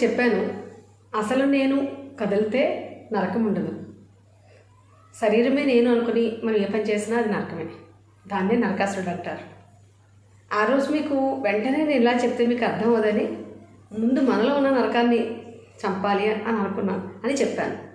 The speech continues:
నా-, మనలో ఉన్న నరకం అంటే ఎంతమందికి అర్థమవుతుంది? తెలియదు కదండి. నేను శరీరంతో మాట్లాడే ఒక నేను,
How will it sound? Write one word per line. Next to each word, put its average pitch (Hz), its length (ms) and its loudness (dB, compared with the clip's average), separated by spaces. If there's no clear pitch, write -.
నా-, 202 160 -2
మనలో 214 260 2
ఉన్న 294 240 0
నరకం 247 220 0
అంటే 269 280 2
ఎంతమందికి 269 460 0
అర్థమవుతుంది? 240 560 0
తెలియదు 208 240 0
కదండి. 196 360 -2
నేను 240 520 2
శరీరంతో 240 480 0
మాట్లాడే 190 680 2
ఒక 196 140 -4
నేను, 185 580 -2